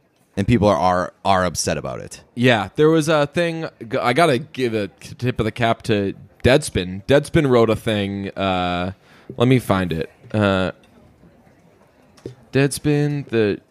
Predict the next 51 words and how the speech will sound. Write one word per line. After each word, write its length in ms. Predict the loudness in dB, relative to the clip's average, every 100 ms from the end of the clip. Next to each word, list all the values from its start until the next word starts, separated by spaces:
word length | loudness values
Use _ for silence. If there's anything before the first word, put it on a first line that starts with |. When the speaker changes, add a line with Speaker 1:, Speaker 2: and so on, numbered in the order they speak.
| -20 _
Speaker 2:
Joker. 680 | -2 0 2 2 2 2 -2 _ _ _ _ _ _ _ _ _ _ _ _ _ -18
So, 800 | -6 0 2 2 2 0 -2 -4 _ _ _ _ _ _ _ _ _ -2
Speaker 1:
But, 80 | 0
like, 120 | 2
you 100 | 2
had 80 | 2
a, 60 | 2
like, 140 | 0
you 100 | 0
had 100 | 0
a 20 |
s-, 220 | -2 -6 -4
like, 200 | -2 -2
a 60 |
strong 380 | -4 0 0 0
take 280 | 0 0 0
on 200 | -2 -2
Green 380 | -2 0 2 2
Book 280 | 2 0 -8 -6
and, 380 | -2 -2 -2 -4
and, 540 | -4 -2 -2 -4 -8 -20 _ _ -20
uh, 80 | -20 -8
like, 200 | -6 -2
people 280 | 0 0 0
perceiving 460 | -4 -8 -6 -6 -4
it 60 | -4
as 120 | -4
problematic 460 | -2 -2 -2 2
Speaker 2:
Right. 140 | 2 4
Speaker 1:
last 360 | 2 -2 -4
year. 320 | -6 -4 -4 -8 _ _ -2
Speaker 2:
Right. 120 | 4
Speaker 1:
Do 40 |
you 120 | 4 2
think 320 | 0 -2 -2
that 120 | -2
it's, 180 | -2 -4
that 420 | -8 -2 0 0
the, 140 | -4 -8 -6
that 160 | -4
Joker 380 | -2 0 0 0
Speaker 2:
people 260 | 0 2 2
Speaker 1:
falls 280 | 4 2 -2
into 360 | -4 -4 -4
somewhat 420 | -4 -4 -4 -2
of 120 | -2 -4
the 80 |
same 260 | -6 -6 -6
category? 520 | -6 -4 -4 -4 -2
Obviously, 400 | 0 -2 -2 -6
it's 140 | -8